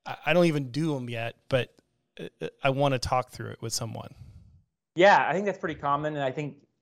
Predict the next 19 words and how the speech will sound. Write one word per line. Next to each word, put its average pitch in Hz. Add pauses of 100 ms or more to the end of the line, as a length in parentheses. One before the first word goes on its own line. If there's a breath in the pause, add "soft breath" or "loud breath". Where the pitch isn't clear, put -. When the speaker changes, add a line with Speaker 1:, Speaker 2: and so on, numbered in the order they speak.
Speaker 2:
you 135
know, 127
vaccines 135
are 127
even 120
high 120
level 120
for 117
some 117
folks. -
You 123
know, 123
sometimes 127
just 120 (500 soft breath)
making 135
your 123 (160)
workflow 123
more 113
efficient, 110